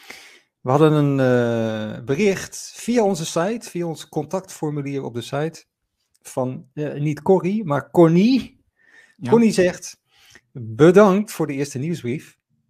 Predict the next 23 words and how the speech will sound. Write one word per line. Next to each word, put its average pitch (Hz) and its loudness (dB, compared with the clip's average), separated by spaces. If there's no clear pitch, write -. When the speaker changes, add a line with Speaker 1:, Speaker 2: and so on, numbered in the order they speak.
Speaker 1:
Zijn 151 -4
de 143 -4
afleveringen 143 -8
per 127 -2
gast 135 -8
ook 151 -4
ergens 131 -10
terug 175 -8
te - -6
luisteren? 123 -8
Er 127 -6
zitten 139 -2
zoveel 226 8
interessante 190 -4
mensen 175 -4
bij. 143 -4
Echter, 151 -4
live 156 2
luisteren 135 2
lukt 151 -2
mij 131 -6
bijna 120 -2
nooit." 127 -4